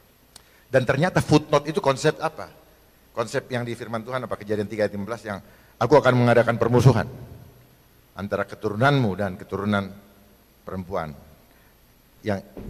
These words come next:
di bawah tumit itu." Kita dikasih, "Nih, makanan, tapi lu lewatin dulu tuh." Itu. Cuma dapat itu doang. Jadi sistem ini luar biasa. Menciptakan segala sesuatu yang membuat kita menjadi,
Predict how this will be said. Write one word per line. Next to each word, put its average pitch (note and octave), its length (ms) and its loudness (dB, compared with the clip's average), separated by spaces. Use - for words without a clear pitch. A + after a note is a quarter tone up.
di G#2+ 100 -4
bawah G2 220 2
tumit A2 240 -8
itu." G2 160 -10
Kita D3 240 -8
dikasih, D3 320 -8
"Nih, C#3+ 240 -2
makanan, A#2+ 420 -6
tapi C3 240 -14
lu C#3 80 -6
lewatin A#2 400 -6
dulu C#3+ 240 -12
tuh." A#2+ 260 -18
Itu. F#2 160 -20
Cuma F3+ 160 -2
dapat F#3+ 260 -2
itu G3+ 140 -4
doang. G#3 320 -6
Jadi C#3 160 -4
sistem F3 400 -8
ini G3+ 80 -8
luar D3+ 240 -8
biasa. A#2 400 -6
Menciptakan A#2+ 580 2
segala A2 220 -4
sesuatu A2 400 -2
yang C3+ 80 6
membuat A#2+ 320 6
kita B2+ 240 -2
menjadi, A#2+ 400 -2